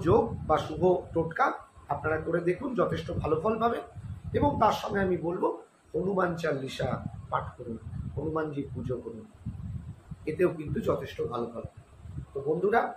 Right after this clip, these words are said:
আমার ভিডিও আপনাদের কেমন লাগছে অবশ্যই জানাবেন, এবং যদি আপনারা কোনো বিষয়ে জানতে আগ্রহী হন তো সেই বিষয়ে অবশ্যই আমার comment বক্সে আহ, লিখে পাঠাবেন। আমি অবশ্যই চেষ্টা করব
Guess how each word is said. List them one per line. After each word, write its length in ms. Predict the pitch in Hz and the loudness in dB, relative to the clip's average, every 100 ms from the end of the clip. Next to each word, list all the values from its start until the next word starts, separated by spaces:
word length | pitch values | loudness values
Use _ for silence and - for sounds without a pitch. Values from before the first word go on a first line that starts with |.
| - - - | -12 -12 -4
আমার 240 | 139 165 | 0 2
ভিডিও 340 | 156 143 147 196 | 0 -2 4 4
আপনাদের 400 | 190 - 139 139 | 4 0 -4 -4
কেমন 260 | 123 123 170 | -6 -4 -2
লাগছে 420 | 165 165 - - - - | -2 -2 -4 -6 -8 -2
অবশ্যই 400 | 147 156 160 156 | 0 0 -2 -2
জানাবেন, 420 | 143 139 208 277 - - - - | 2 4 4 4 0 -6 -10 -4
এবং 200 | 147 156 151 151 - _ - - - | 0 2 2 -4 -14 _ -10 -4 0
যদি 240 | 208 254 247 | 0 4 4
আপনারা 320 | 220 220 214 | 6 6 4
কোনো 220 | 214 185 | 4 2
বিষয়ে 360 | 202 196 202 202 156 | 2 0 0 2 2
জানতে 280 | 156 165 196 - 151 | 2 2 2 2 2
আগ্রহী 380 | 147 143 165 180 - | 0 0 -2 -2 4
হন 180 | 202 170 - - - - - | 6 6 0 -8 -10 -10 -4
তো 80 | 151 | -2
সেই 240 | 170 170 | 2 2
বিষয়ে 320 | 165 175 190 202 | 2 2 4 4
অবশ্যই 280 | 147 - 165 | 4 0 -2
আমার 220 | 143 147 143 | -2 -2 -4
comment 260 | 135 156 165 | -4 -2 -2
বক্সে 300 | 165 - 233 - - - - - | -2 -2 -4 -4 -12 -14 -16 -6
আহ, 840 | 151 143 139 135 131 131 131 113 | 0 2 2 2 -2 -4 -4 -6
লিখে 520 | 151 151 170 165 160 - - | -6 0 4 4 2 -6 -4
পাঠাবেন। 400 | 143 151 202 254 - - - - | 0 4 6 6 4 -10 -20 -6
আমি 180 | 156 170 | 0 2
অবশ্যই 400 | 160 160 - 202 | 4 2 0 0
চেষ্টা 280 | 185 - 190 | 0 0 0
করব 360 | 190 185 247 | 0 0 0